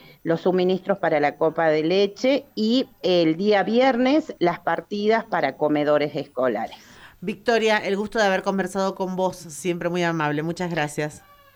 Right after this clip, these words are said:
Speaker 1: No, por favor, chicas, que tengan buen día ustedes y toda su audiencia.
Speaker 2: Gracias, igualmente. Estábamos en diálogo así, em, con, eh, Victoria Cervera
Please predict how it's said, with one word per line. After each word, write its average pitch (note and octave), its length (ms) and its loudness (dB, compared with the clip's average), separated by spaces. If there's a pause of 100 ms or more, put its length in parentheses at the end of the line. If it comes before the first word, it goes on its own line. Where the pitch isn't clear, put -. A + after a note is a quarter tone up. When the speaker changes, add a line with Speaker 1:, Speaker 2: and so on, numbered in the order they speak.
(640)
Speaker 1:
No, F#3+ 300 2
por F#3 140 -2
favor, G#3 340 2
chicas, A#3+ 320 -2
que F#3 140 -6
tengan F3+ 440 0
buen E3 200 2
día F3+ 200 2
ustedes G#3 440 0
y G#3 60 0
toda D#3+ 300 2
su D#3 160 -6
audiencia. C3+ 400 -2 (380)
Speaker 2:
Gracias, F#3 460 2
igualmente. F3+ 720 -2
Estábamos A3 480 2
en G3+ 100 -4
diálogo G#3 320 4
así, A#3 540 -2
em, E3 880 2
con, G3 360 2
eh, G#3 120 -4
Victoria F#3+ 500 2
Cervera A#3 840 2